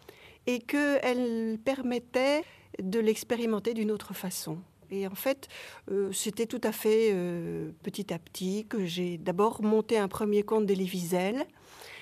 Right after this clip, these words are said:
et assez vite ensuite, euh, euh, les psaumes, un premier psaume, deux psaumes, enfin très, très doucement. Aujourd'hui, aujourd'hui, j'en suis à quarante-deux, mais ça a pris beaucoup de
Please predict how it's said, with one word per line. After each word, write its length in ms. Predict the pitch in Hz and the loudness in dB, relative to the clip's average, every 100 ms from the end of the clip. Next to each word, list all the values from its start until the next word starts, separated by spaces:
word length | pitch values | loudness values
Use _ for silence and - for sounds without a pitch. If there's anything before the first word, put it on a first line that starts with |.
| - - | -20 0
et 220 | 196 208 | 4 6
assez 300 | 196 - 220 | 4 2 0
vite 300 | 202 233 247 | 0 0 0
ensuite, 600 | 226 208 - 240 240 - 220 | 0 2 -2 -4 -4 0 2
euh, 300 | 208 202 202 - - - - 196 | 4 2 0 -6 -20 -20 -8 -2
euh, 120 | 196 | 2
les 140 | 208 | 2
psaumes, 720 | 220 - - 175 180 226 254 320 - - | 0 -2 0 2 4 2 0 -4 -8 -2
un 140 | 233 | -2
premier 400 | 254 - 180 165 | -2 -4 -2 -2
psaume, 640 | 165 - 156 156 180 202 175 | -4 -10 -6 -4 -2 -2 2
deux 180 | 208 254 | 2 0
psaumes, 560 | - - 160 165 196 | -6 -8 -4 -2 -2
enfin 140 | 160 156 | -4 -6
très, 220 | - - | -6 -6
très 200 | - 165 | -4 -6
doucement. 480 | 170 - 311 196 - _ - | -6 -4 -2 -2 -4 _ -6
Aujourd'hui, 420 | 196 208 269 370 226 | -2 0 2 2 4
aujourd'hui, 340 | 220 220 269 | 4 2 4
j'en 120 | 262 | 4
suis 120 | 254 | 4
à 80 | 233 | 2
quarante-deux, 560 | 214 214 220 226 294 370 | 4 2 4 4 4 6
mais 200 | 226 208 - - - | 6 4 0 -10 -10
ça 160 | - 214 | -2 0
a 60 | 202 | 0
pris 180 | 277 | 0
beaucoup 240 | 262 269 | 0 0
de 80 | 220 | -2